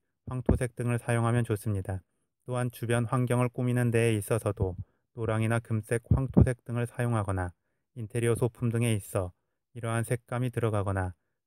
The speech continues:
흙을 재료로 한 것 등을 배치하면 좋습니다. 또한 토기운은 계절의 흐름에서는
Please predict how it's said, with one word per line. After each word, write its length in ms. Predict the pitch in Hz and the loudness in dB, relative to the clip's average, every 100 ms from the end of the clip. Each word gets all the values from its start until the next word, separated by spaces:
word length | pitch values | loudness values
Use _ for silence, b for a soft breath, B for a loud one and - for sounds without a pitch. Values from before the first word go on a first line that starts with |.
| - | -10
흙을 220 | 131 127 | -6 -4
재료로 380 | - 113 117 120 | -2 2 4 4
한 200 | 123 117 | 2 0
것 240 | 110 110 | -2 -4
등을 240 | _ 113 113 | _ -6 -4
배치하면 540 | 113 104 - 110 117 | -4 -6 -4 -2 0
좋습니다. 640 | 110 98 113 101 92 95 - _ _ _ - | -2 -4 -4 -4 -6 -10 -10 _ _ _ -12
또한 220 | 127 127 | -8 0
토기운은 640 | - 131 131 113 101 95 92 _ _ _ | 2 2 0 0 0 -4 -8 _ _ _
계절의 340 | 120 117 120 | -6 -2 -2
흐름에서는 720 | 113 - 147 123 - 104 98 | -4 -4 -2 0 -2 -2 -4